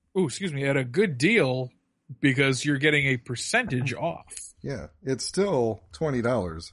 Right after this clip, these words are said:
Speaker 2: but now it's fifteen percent off instead of ten percent off.
Speaker 1: <laughs>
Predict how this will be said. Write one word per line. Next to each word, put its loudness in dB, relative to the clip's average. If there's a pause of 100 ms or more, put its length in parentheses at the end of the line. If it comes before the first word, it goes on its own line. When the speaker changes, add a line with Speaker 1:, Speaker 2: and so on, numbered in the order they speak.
(140)
Speaker 2:
but -2
now -2 (240)
it's -4
fifteen -2
percent -4
off -4
instead -6
of -4
ten 6
percent 2
off. -2
Speaker 1:
<laughs> -20